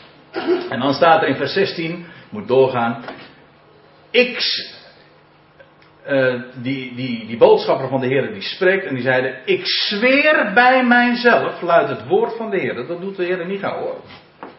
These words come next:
Er is maar een paar keer in de Bijbel dat de Heer zweert. Maar hier vind je het. Als ik me niet vergis, is dit de eerste keer dat de Heer zweert bij zichzelf.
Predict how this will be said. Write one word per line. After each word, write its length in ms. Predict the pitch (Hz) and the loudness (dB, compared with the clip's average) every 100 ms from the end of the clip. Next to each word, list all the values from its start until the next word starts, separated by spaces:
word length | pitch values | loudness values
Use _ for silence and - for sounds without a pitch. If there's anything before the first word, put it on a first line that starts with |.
| _ - 131 | _ -18 -12
Er 100 | 143 | -8
is 80 | |
maar 120 | 156 156 | -4 -6
een 180 | 131 - - | -6 -4 2
paar 500 | 285 302 311 - - | 4 4 4 0 -2
keer 380 | 262 277 269 - | -2 4 4 2
in 120 | 180 | -2
de 120 | 123 | -2
Bijbel 360 | 180 233 220 - | -2 0 0 2
dat 160 | - | 0
de 60 | 120 | -2
Heer 460 | 143 208 202 190 - | 0 2 2 -4 -10
zweert. 880 | - - - 190 185 139 - - - - _ _ _ _ _ _ - _ _ _ _ - - _ _ _ _ _ _ _ _ _ _ _ _ | -12 -10 -6 -4 -2 -2 -4 -16 -20 -20 _ _ _ _ _ _ -20 _ _ _ _ -20 -20 _ _ _ _ _ _ _ _ _ _ _ _
Maar 140 | - 135 | -6 -4
hier 240 | 220 254 | -2 -2
vind 300 | 240 233 156 | -2 -4 -6
je 80 | 90 | -10
het. 280 | - - - - | -14 -20 -20 -20
Als 100 | - | -12
ik 80 | |
me 60 | 113 | -6
niet 160 | 175 190 | -6 -6
vergis, 260 | - 175 | -4 -6
is 120 | 156 | -6
dit 100 | 143 131 | -10 -12
de 140 | - | -10
eerste 460 | 202 214 220 - 175 | -4 -2 -2 -4 -8
keer 240 | 120 - - - - - | -10 -10 -14 -20 -20 -20
dat 120 | 123 | -18
de 80 | 101 | -14
Heer 460 | 123 185 175 156 - | -6 -4 -2 -4 -8
zweert 1160 | 98 - - 135 175 226 262 262 254 247 - 180 | -10 -8 -8 -6 -2 0 4 4 4 2 -10 -6
bij 220 | 170 170 | -2 0
zichzelf. 520 | 165 156 - 143 - | -2 -6 -4 -4 -4